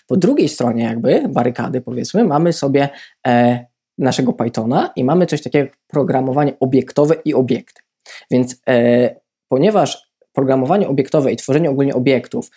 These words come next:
jest w wielu przypadkach fajnym i wygodnym sposobem na modelowanie świata i na rozwiązywanie problemów biznesowych, po prostu w ten sposób się dobrze programuje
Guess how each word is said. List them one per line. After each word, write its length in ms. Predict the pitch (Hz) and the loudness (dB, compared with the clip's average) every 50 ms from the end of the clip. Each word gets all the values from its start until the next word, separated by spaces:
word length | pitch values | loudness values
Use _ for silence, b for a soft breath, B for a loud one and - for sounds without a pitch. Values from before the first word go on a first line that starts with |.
| b b b - | b b b -2
jest 260 | 139 127 131 - _ _ _ _ _ _ _ _ - | -2 -2 -2 -6 _ _ _ _ _ _ _ _ -12
w 100 | - 117 | -10 -6
wielu 420 | 120 127 131 131 151 170 190 196 165 | -6 -6 -2 0 2 4 4 2 0
przypadkach 540 | - - - - 156 156 - - 135 131 | -2 -6 -4 -4 -4 -4 -2 -4 -4 -4
fajnym 460 | - - - 139 156 180 170 151 139 - | -6 -8 -4 -2 0 0 0 0 -4 -4
i 80 | 143 | -6
wygodnym 420 | 123 131 127 131 147 170 175 160 - | -2 -2 0 2 2 2 0 -2 -4
sposobem 460 | - - 135 - - 147 139 135 131 | -4 -8 -6 -2 -2 0 0 0 0
na 100 | 127 120 | 0 2
modelowanie 680 | 120 123 139 147 147 139 135 127 127 139 147 139 123 | 2 2 2 2 2 2 2 2 0 0 0 0 -2
świata 440 | 120 - - 131 123 120 - - 135 | -4 -2 -2 0 0 0 -2 -4 -6
i 120 | - - 131 | -4 -2 0
na 320 | 123 120 117 113 - - | 0 0 0 -2 -2 0
rozwiązywanie 640 | - 131 123 127 131 123 123 131 143 175 175 139 123 | -2 0 0 -2 -4 -2 -2 0 0 2 2 0 0
problemów 420 | - 131 123 123 143 139 131 120 | 0 -2 0 2 2 2 0 -2
biznesowych, 420 | - 131 123 117 120 - 123 143 - | -4 -6 -8 -6 -4 -2 -2 -4 -4
po 80 | - | -4
prostu 260 | - - 165 147 151 | -6 -4 -4 -4 -4
w 20 | 151 | -6
ten 120 | - 135 | -8 -8
sposób 280 | - - 139 139 135 - | -6 -6 -6 -6 -6 -4
się 100 | - 131 | -2 0
dobrze 260 | 127 135 131 127 120 | 0 0 0 0 -4
programuje 540 | 120 - 135 127 127 127 127 127 127 120 | -2 -2 -2 0 0 0 2 2 2 0